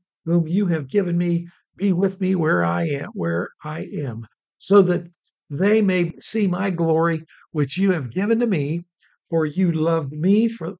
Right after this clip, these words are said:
before the foundations of the world." Now, when we read that, we understand, you look at that and say, "Well, perfect and perfected in unity." Well, the word perfected here means to add what is yet lacking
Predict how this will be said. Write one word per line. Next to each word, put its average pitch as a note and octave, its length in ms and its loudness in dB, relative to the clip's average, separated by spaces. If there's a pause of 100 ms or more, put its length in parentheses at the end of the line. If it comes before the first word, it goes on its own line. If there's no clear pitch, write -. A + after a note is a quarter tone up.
(300)
before F#3+ 400 -2
the G3 100 0
foundations E3+ 680 -2
of F#3 120 0
the F#3+ 100 0
world." G#3 400 -4 (500)
Now, G#3 300 0 (400)
when G3 180 4
we G3+ 140 6
read A3+ 340 2
that, F3 280 0
we G3+ 220 0
understand, F#3+ 600 -2 (200)
you G#3+ 200 -2
look G#3 200 0
at G#3 100 0
that G3 180 2
and D3+ 80 -4
say, F#3+ 160 2
"Well, F#3 340 2 (460)
perfect A#3+ 420 2
and D3+ 320 -6
perfected F3 580 -6
in C#3+ 220 0
unity." D3 460 2 (400)
Well, G3 120 2
the G#3 60 6
word C#4+ 220 0
perfected G3+ 560 -4
here D#3+ 240 0
means E3 280 2 (320)
to F#3+ 120 0
add A#3+ 360 -4
what G#3 240 -2
is C#3 160 -2
yet F#3+ 220 -4
lacking D3+ 680 -6